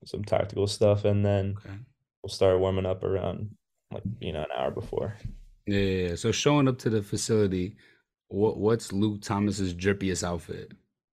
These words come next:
Speaker 1: <laughs> Oh, no, so there,
Speaker 2: Oh,
Speaker 1: there
Speaker 2: my,
Speaker 1: are
Speaker 2: does
Speaker 1: guys
Speaker 2: my guy
Speaker 1: that'll
Speaker 2: have no drip?
Speaker 1: No, no, I, yeah, I usually,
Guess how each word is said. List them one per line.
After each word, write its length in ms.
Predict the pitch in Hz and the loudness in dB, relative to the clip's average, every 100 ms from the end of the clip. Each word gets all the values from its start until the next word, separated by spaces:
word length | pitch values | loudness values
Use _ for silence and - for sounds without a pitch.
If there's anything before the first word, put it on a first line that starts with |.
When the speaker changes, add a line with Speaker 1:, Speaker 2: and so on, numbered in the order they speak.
| _ - | _ -10
Speaker 1:
<laughs> 240 | 107 95 156 | -6 2 4
Oh, 180 | 117 - | 4 2
no, 240 | 123 104 | 4 6
so 320 | 101 101 95 101 - - - - | 6 6 4 2 -8 -10 -10 -6
there, 300 | 113 127 143 | 4 8 8
Speaker 2:
Oh, 40 | - | 8
Speaker 1:
there 180 | 131 127 | 10 10
Speaker 2:
my, 20 | |
Speaker 1:
are 120 | 131 | 10
Speaker 2:
does 200 | 139 143 | 10 8
Speaker 1:
guys 0 | |
Speaker 2:
my 180 | 127 135 | 8 8
guy 160 | 131 | 8
Speaker 1:
that'll 20 | 120 | 6
Speaker 2:
have 160 | 110 | 4
no 300 | 107 110 107 | 2 4 2
drip? 340 | 101 101 87 - _ - | 2 -2 -6 -10 _ -4
Speaker 1:
No, 260 | 113 107 101 | 4 6 6
no, 140 | 92 | 4
I, 240 | 78 92 - | 4 2 2
yeah, 180 | 104 82 | 2 4
I 100 | 90 | 4
usually, 600 | 113 139 160 151 113 107 | 2 0 0 2 4 2